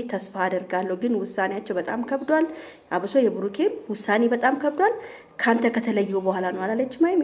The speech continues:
አሁን እንደው ማን ይሙት እንደው ሀይሚ ከሱ ስለተለየሽ ነው የአንገት ሀብሉን ያደረግሽው? ከብሩኬ ስለተለየሽ እውነት ብሩኬን ጠልተሽ፣ እውነት ብሩኬን ከልብሽ አወጥተሽ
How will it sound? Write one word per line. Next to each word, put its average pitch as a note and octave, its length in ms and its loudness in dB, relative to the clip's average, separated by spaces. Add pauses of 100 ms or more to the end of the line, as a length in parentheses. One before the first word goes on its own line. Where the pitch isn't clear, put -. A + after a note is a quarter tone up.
(120)
አሁን B3+ 260 2
እንደው A#3+ 320 6 (120)
ማን B3+ 320 8 (100)
ይሙት B3 320 8
እንደው A3+ 240 6
ሀይሚ A3+ 260 4 (360)
ከሱ A3+ 240 0
ስለተለየሽ A3+ 520 6
ነው A3 200 6
የአንገት G#3 380 4
ሀብሉን A3 280 2
ያደረግሽው? B3 480 4 (420)
ከብሩኬ A3 400 4
ስለተለየሽ A#3+ 460 4 (880)
እውነት B3 240 8
ብሩኬን B3 380 6
ጠልተሽ፣ B3+ 400 6
እውነት B3 320 4
ብሩኬን A#3+ 340 4
ከልብሽ A#3+ 400 4
አወጥተሽ B3+ 380 6